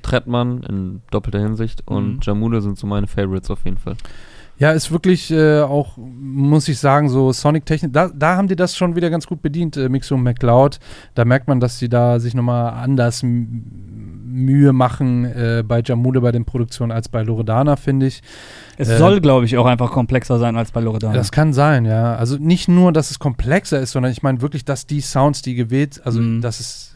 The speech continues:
Speaker 3: äh, rhythmisch komplexer ist oder sowas, sondern
Speaker 2: Mhm.
Speaker 3: dass die Sounds, die gewählt wurden, dass sie dann auch wirklich dann nochmal so getweakt werden, so bearbeitet
Speaker 2: Ja, ja.
Speaker 3: werden, dass es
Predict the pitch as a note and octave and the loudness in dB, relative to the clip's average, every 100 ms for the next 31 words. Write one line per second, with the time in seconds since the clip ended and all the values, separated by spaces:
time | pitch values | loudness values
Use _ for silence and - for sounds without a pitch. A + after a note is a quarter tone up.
0 | C#3+ C#3 A#2 A2 A2 A2+ A#2+ D#3 D3 B2+ | -20 -10 -8 -6 -8 -8 -2 0 0 -4
1 | - A2+ A#2 - G#2+ A2 G#2+ A2 A2 A#2+ | -4 -6 -6 -8 -6 -4 -2 -2 -2 2
2 | A#2 A#2 A#2+ A#2 B2 B2+ B2+ A#2+ A#2 B2+ | 2 0 -4 -4 -4 -4 -6 -4 0 0
3 | B2+ - - - B2+ A#2+ C#3 C#3+ C#3 B2 | 0 -8 -20 -16 -2 4 6 6 2 0
4 | A#2 C3 B2+ A#2 A#2 C3 A#2+ B2+ A#2+ A2+ | -2 -2 -4 -4 -6 -6 -4 -2 -2 -2
5 | A#2+ B2 - C3 - A#2+ A#2+ A#2+ A#2 A2 | -2 -4 -6 -8 -4 -2 0 0 -2 -4
6 | A2+ A#2 B2 A#2+ A#2 A#2 A#2 A2+ A#2 | -4 -4 -2 0 0 0 -2 -6 -12